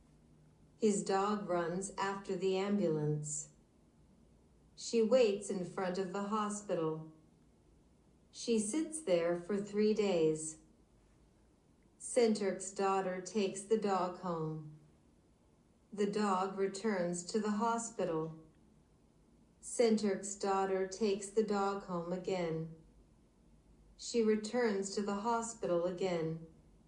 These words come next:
Bangkok leaves the hospital after six days. He meets his dog.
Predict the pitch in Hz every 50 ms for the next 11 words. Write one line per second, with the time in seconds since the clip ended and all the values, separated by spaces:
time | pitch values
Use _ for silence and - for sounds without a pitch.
0 | - - - - - - - - - - - - - - - - - - - 202
1 | 214 214 220 220 226 220 - - 185 175 185 190 - - 202 196 202 202 196 202
2 | - 220 214 208 208 226 226 233 226 - - - 190 180 170 165 175 175 175 185
3 | 190 190 185 - - 202 196 190 - - 220 220 214 - - - - 196 185 170
4 | 165 160 156 160 160 - - - - - - - - _ _ - _ _ - -
5 | - - - - - - - - - - - _ _ _ - 226 214 208 208 208
6 | 214 214 208 208 - 220 208 196 185 - - 190 175 170 165 160 165 160 160 160